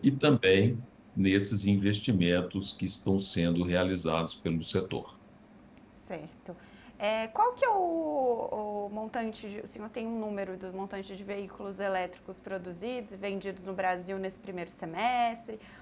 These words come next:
Speaker 2: Uma comparação com anos anteriores, com os mesmos períodos? O senhor poderia trazer pra gente também esses dados?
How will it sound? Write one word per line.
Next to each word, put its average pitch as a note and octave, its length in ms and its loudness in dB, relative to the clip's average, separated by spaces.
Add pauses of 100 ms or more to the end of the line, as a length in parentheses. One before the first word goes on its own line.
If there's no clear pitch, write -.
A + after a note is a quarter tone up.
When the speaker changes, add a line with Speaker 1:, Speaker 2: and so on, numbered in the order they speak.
(120)
Speaker 2:
Uma G#3 120 -2
comparação G3 580 -2
com F#3+ 120 -8
anos F3+ 220 -6
anteriores, G#3 920 0
com - 120 -12
os F3+ 60 -10
mesmos F3+ 280 -8
períodos? A3 500 -8
O - 40 -20
senhor F#3 100 -12
poderia F#3+ 320 -4
trazer F3+ 360 -2
pra F3 180 -6
gente E3 280 -10
também D#3 260 -10
esses D#3+ 220 -16
dados? A3+ 640 -2